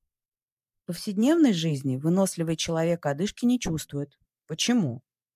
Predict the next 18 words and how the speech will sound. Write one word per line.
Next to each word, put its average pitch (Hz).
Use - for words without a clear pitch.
При 180
глубоком 185
вдохе 180
в 151
организм 160
попадает 165
большое 151
количество 170
кислорода, 151
наполненные 202
им 185
клетки 214
обладают 160
повышенными 190
защитными 170
свойствами, 151
а 143
значит, 175